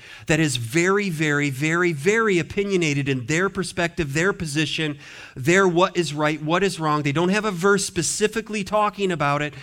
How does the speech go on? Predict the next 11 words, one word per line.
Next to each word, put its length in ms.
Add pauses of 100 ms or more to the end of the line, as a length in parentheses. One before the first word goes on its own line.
(380)
but 380
they're 220
passionate, 880
so 320
passionate, 680 (240)
they 140
post 420
all 160
over 220
social 420
media, 400